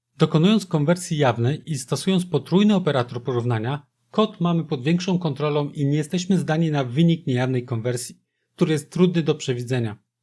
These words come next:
Tym sposobem unikniemy wielu problemów. Czasami jednak możecie zobaczyć w użyciu podwójne porównanie.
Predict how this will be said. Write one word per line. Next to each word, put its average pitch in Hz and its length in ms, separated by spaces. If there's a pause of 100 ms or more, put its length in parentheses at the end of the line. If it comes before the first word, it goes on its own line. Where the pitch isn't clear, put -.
(120)
Tym 220 140
sposobem 156 600
unikniemy 143 540
wielu 156 320
problemów. 117 640 (1600)
Czasami 226 400
jednak 147 420
możecie 190 380
zobaczyć 175 440
w - 60
użyciu 165 380
podwójne 165 480
porównanie. 139 560